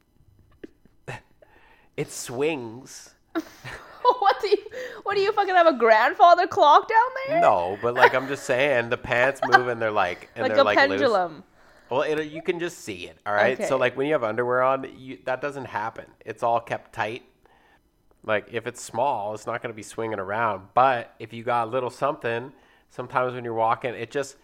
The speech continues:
Speaker 1: it just shows, all right? It's
Speaker 2: Okay.
Speaker 1: like, sometimes, and you don't, and you feel weird, right? Like, it's like, I think it's like women when they go to the gym, right?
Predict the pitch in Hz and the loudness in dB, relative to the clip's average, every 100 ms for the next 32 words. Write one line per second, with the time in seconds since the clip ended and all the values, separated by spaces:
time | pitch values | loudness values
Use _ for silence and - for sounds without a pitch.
0 | _ _ - 151 - 233 - _ _ _ | _ _ -10 -6 -2 -2 -4 _ _ _
1 | - - 156 120 98 82 - - 107 101 | -14 -4 4 4 4 -2 -12 -10 -4 0
2 | 117 135 139 196 190 113 160 135 123 151 | 2 0 -2 -4 -4 -4 -6 -8 -8 -8
3 | 156 160 160 - 147 143 143 156 165 - | -4 -2 -2 -6 -10 -8 -2 0 0 -4
4 | 147 151 - 196 196 196 147 120 117 92 | -10 -12 -16 -10 -8 -6 -8 -10 -10 -10
5 | 98 101 131 135 135 131 143 131 - - | -10 -6 -4 -4 -6 -6 -6 -6 -10 -8
6 | 127 156 156 143 123 110 107 113 107 90 | -6 -4 -6 -4 -6 -4 -4 -2 -4 -6
7 | 92 95 101 101 104 95 95 92 95 92 | -8 -6 -6 -6 -8 -16 -12 -10 -8 -6
8 | 95 110 | -8 -10